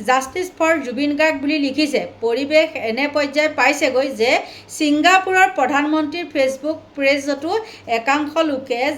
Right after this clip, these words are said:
"জাষ্টিছ ফৰ জুবিন গাৰ্গ" বুলি লিখি প্ৰচাৰ চলাইছে।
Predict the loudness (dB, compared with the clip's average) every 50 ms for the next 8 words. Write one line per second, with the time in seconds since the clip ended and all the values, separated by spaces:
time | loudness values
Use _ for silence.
0 | -6 -6 -4 -2 -2 -2 -4 -4 -4 -6 -6 -6 -6 -4 -4 -2 -2 -4 -6 -4
1 | -4 -4 -2 -2 -2 -2 -2 -4 -6 -6 -4 -6 -6 -8 -10 -6 -6 -6 -6 -2
2 | -2 -2 -2 0 0 0 0 0 0 -2 -2 -2 -4 -4 -6 -10 -10